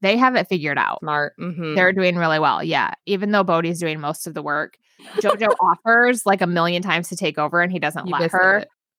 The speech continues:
Speaker 2: Yeah, the
Speaker 1: which
Speaker 2: little thumbs up thing went up on your screen again when you were
Speaker 1: Oh,
Speaker 2: just
Speaker 1: it
Speaker 2: doing
Speaker 1: did?
Speaker 2: like that.
Speaker 1: Oh. <laughs> Damn it. When did I do
Speaker 2: Uh,
Speaker 1: that? When did I put both of my thumbs up? There it is again.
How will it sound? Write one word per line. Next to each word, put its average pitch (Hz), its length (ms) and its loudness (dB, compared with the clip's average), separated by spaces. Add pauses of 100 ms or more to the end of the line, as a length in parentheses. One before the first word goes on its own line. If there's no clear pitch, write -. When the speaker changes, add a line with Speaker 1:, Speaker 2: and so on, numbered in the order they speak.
(280)
Speaker 2:
Yeah, 170 200 0
the 165 40 -6
Speaker 1:
which 170 100 -2
Speaker 2:
little 160 200 4
thumbs 156 200 2
up - 200 0
thing 143 220 -4
went 139 120 -2
up 135 140 -6
on 135 160 -4
your 135 160 -4
screen 135 280 -4
again 135 320 -4 (120)
when 151 140 -2
you 143 80 2
were 139 80 6
Speaker 1:
Oh, - 60 2
Speaker 2:
just 190 100 2
Speaker 1:
it 180 40 -4
Speaker 2:
doing 147 140 4
Speaker 1:
did? 143 160 4
Speaker 2:
like - 120 -4 (180)
that. 135 260 0 (100)
Speaker 1:
Oh. 196 640 0
<laughs> - 0 - (1080)
Damn 226 180 -12
it. - 80 -14 (460)
When 359 120 2
did 415 160 4
I 415 40 2
do 330 100 4
Speaker 2:
Uh, 320 60 6
Speaker 1:
that? 302 280 2
When 311 140 0
did 381 100 -2
I 415 80 2
put 302 220 0
both 247 220 0
of 339 100 -2
my 294 140 -2
thumbs 302 280 -2
up? 143 280 -4 (1040)
There 339 200 2
it 415 60 2
is 480 160 0
again. 403 480 -6